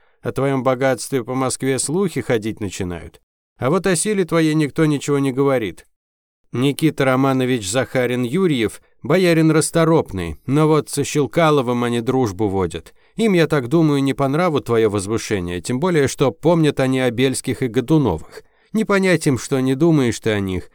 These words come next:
Боятся, считают, что так же в опалу могут попасть, али вообще головы лишиться. Тем более, что Никита Романович с осени в Москве проживает. Собирался Батория воевать, да не получилось, так что есть время другими делами заняться»,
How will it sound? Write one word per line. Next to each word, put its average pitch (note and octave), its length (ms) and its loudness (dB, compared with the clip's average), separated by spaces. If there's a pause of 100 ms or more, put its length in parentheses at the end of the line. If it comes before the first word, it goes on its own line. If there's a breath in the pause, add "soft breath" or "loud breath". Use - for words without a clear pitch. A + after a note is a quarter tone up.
(200 soft breath)
Боятся, C#3 640 0
считают, B2 540 -4
что A#2 300 -2
так D3 280 0
же C3+ 140 0
в C3 60 0
опалу A#2 360 0
могут G#2 320 -2
попасть, - 540 -4 (300 soft breath)
али F3+ 180 2
вообще D#3 440 2
головы C3+ 420 0
лишиться. G2 540 -6 (640)
Тем D#3 140 2
более, G3 280 4
что E3+ 160 0
Никита D#3+ 360 2
Романович C#3+ 500 2
с - 60 -4
осени D3 340 2
в B2 60 0
Москве C3+ 460 0
проживает. F2+ 640 -2 (180)
Собирался F3+ 560 2
Батория E3+ 460 4
воевать, B2+ 480 2
да B2 120 0
не C3 120 0
получилось, C3 680 0
так C3 180 -2
что C#3 140 -2
есть C3 320 0
время D#3 320 2
другими D3+ 440 2
делами D#3 420 2
заняться», G#2 640 -4